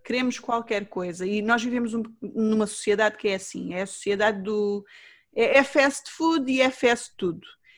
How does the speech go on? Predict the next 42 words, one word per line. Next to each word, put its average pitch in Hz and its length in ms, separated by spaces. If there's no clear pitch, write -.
E 247 100
quando 294 240
não 277 180
conseguimos, 254 720
quando 247 220
temos 269 280
uma 254 140
ideia, 214 400
um 214 60
objetivo 214 680
e 190 40
começamos 233 400
a 254 80
trabalhar 240 380
nisso 208 260
e - 20
não 214 140
vemos 214 240
resultados 196 600
imediatamente, 190 800
desmotivamos 226 840
logo 208 380
e 208 60
muitas 226 300
vezes 247 180
desistimos 226 920
de, 190 520
do, 180 340
do 165 320
nosso 175 280
objetivo. 240 520
E 226 100
às 254 140
vezes 285 160
nem 294 140
é 285 60
falta 269 260
de 262 80
motivação, 254 640
é 185 80
mesmo 202 300
porque - 320